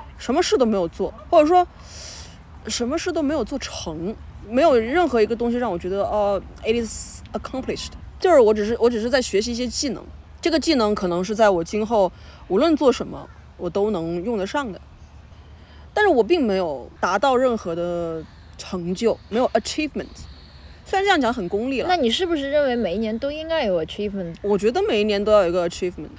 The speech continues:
Speaker 1: 你说，比如说你说，呃，今年买了房，但是这房并没有交房，还没有住进去。
Speaker 2: 那你去年的 achievement 是什么？
Speaker 1: 二零二零年的 achievement 吗？
Speaker 2: 对。
Speaker 1: Survived。<laughs> Survived covid。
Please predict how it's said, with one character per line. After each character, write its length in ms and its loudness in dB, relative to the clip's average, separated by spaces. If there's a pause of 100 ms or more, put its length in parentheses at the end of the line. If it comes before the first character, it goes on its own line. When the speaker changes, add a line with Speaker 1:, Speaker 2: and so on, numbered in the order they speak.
Speaker 1:
你 100 0
说， 180 4
比 120 -2
如 40 2
说 80 2
你 180 0
说， 360 0 (140)
呃， 160 -2
今 200 -6
年 400 -2
买 120 -4
了 100 -2
房， 400 -8 (760)
但 140 4
是 120 0
这 100 2
房 280 -2
并 120 -2
没 120 0
有 180 0 (240)
交 100 0
房， 400 -2
还 120 0
没 100 0
有 80 2
住 220 -6
进 120 -2
去。 220 -8 (100)
Speaker 2:
那 100 4
你 120 2
去 220 -2
年 120 2
的 140 0
achievement 400 -6
是 80 -10
什 100 -12
么？ 100 -14 (580)
Speaker 1:
二 100 0
零 160 2
二 60 2
零 160 0
年 100 0
的 120 0
achievement 380 -6
吗？ 200 -10 (120)
Speaker 2:
对。 120 -10 (1040)
Speaker 1:
Survived。 720 -2 (680)
<laughs> 40 -2 (320)
Survived 560 2
covid。 460 2